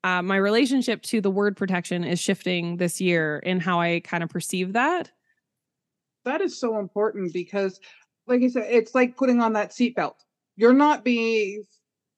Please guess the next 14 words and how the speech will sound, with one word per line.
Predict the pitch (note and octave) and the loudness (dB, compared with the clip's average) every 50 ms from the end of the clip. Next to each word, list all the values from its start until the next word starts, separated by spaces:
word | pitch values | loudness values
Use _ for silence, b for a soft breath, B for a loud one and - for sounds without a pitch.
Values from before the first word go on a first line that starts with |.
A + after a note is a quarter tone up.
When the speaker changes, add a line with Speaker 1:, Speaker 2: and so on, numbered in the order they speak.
| _ _ _ _ _ _ _ | _ _ _ _ _ _ _
Speaker 2:
fear-mongering | - C4 D4 D4+ C#4 B3 A#3 A3 A3 G3+ G3+ G#3 G3+ G3+ G3 | 0 2 2 4 6 6 6 4 2 0 0 0 0 0 -2
that | F#3 F#3+ F#3+ F#3+ - | -2 -2 -2 0 0
every | A#3 A#3 A#3+ A#3+ | 0 0 0 0
time | A#3 A#3+ A3+ G#3+ G#3+ | 0 0 0 0 0
you | G#3 G#3+ | -2 -2
go | G#3 F#3+ G#3 G#3 G3+ G3 | 0 2 4 4 4 4
into | G3 G3+ - - G3+ | 2 -2 -2 -2 -2
your | F#3+ F3+ | -2 0
vehicle, | F3+ A#3 B3+ A#3 G#3+ G3 - - G3 F#3 F3+ F3 E3+ - _ _ _ _ _ _ _ _ _ _ | 2 4 4 4 4 4 2 2 2 2 2 0 -2 -6 _ _ _ _ _ _ _ _ _ _
you | - G#3+ A3+ | -2 0 2
might | G#3 F3+ F3+ | 2 0 0
die. | G#3 G3+ G#3 C#3+ C3 - A3 - _ _ _ _ _ _ _ _ _ _ _ _ - | 2 2 2 2 0 -6 -12 -16 _ _ _ _ _ _ _ _ _ _ _ _ -4
Speaker 1:
Right. | G3+ F#3+ A3 | 0 0 2
Speaker 2:
It's | G2 G2 F3+ F#3 - - - | 2 0 -2 -4 -10 -18 -20